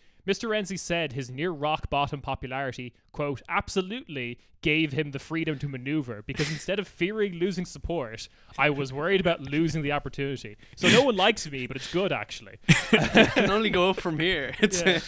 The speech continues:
Speaker 2: a
Speaker 1: This is
Speaker 2: it
Speaker 1: like,
Speaker 2: can't get any worse. <laughs>
Speaker 1: this is the, the kid in school who, like, didn't have a school bag, but, like, brought a briefcase kind of vibes, being like, "I'm not laughing at,
Speaker 2: <laughs>
Speaker 1: you laughing because I'm different, but I laugh at you 'cause you're all the same,"
Speaker 2: <laughs>
Speaker 1: kind of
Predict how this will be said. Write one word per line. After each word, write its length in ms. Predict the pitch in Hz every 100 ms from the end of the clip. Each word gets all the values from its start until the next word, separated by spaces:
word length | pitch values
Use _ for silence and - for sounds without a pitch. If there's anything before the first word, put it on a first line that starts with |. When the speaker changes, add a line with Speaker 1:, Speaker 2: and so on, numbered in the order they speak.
| 175 - -
Speaker 2:
a 60 | 247
Speaker 1:
This 160 | 330
is 120 | 320 247
Speaker 2:
it 40 |
Speaker 1:
like, 180 | 220 185
Speaker 2:
can't 160 | 208
get 100 | 196 165
any 120 | 151
worse. 400 | 156 170 139 - -
<laughs> 120 | -
Speaker 1:
this 160 | 165 190
is 140 | 196
the, 300 | 180 185 170 160
the 60 |
kid 360 | - 175 180 170
in 580 | 175 160 160 151 143 135
school 520 | - 156 151 147 139
who, 140 | 135 135
like, 380 | 135 123 - _ _ _ _ _ 151
didn't 200 | 160 156
have 100 | 156
a 60 | 143
school 300 | - 160 151
bag, 240 | 135 127
but, 120 | 139 -
like, 160 | 127 -
brought 120 | 127
a 40 |
briefcase 680 | - 127 127 - 110 107 -
kind 200 | - 139
of 100 | 120
vibes, 380 | 123 113 113 117
being 240 | 135 120 117
like, 220 | 113 113
"I'm 140 | 131
not 180 | 147 147
laughing 400 | 139 135 147 143 135
at, 160 | 139 -
Speaker 2:
<laughs> 100 | 139
Speaker 1:
you 200 | 139 160
laughing 260 | 190 165 160
because 240 | 151 139
I'm 280 | 151 147 139
different, 460 | 151 139 - 127 127
but 60 |
I 80 | 135
laugh 240 | 135 131
at 80 | 139
you 60 | -
'cause 160 | -
you're 120 | - 123
all 60 |
the 100 | 120
same," 380 | 208 - - 110 220 180 -
Speaker 2:
<laughs> 260 | - -
Speaker 1:
kind 260 | - 131
of 100 | 120